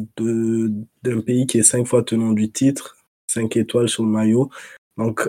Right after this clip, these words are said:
à tout moment, et pour chaque can, vous êtes attendu. Donc ça, ce n'est pas un problème. Ça, vous venez quand même avec un, un certain prestige derrière vous. Maintenant, euh,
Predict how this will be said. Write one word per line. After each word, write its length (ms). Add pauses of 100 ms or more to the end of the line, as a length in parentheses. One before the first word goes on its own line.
(120)
à 120
tout 260
moment, 540 (300)
et 140 (100)
pour 200
chaque 340
can, 280 (300)
vous 380
êtes 160
attendu. 500 (480)
Donc 260
ça, 160
ce 180
n'est 160
pas 200
un 60
problème. 480
Ça, 180
vous 180
venez 280
quand 160
même 200
avec 440 (120)
un, 360
un 40
certain 340
prestige 440
derrière 340
vous. 240 (880)
Maintenant, 680
euh, 540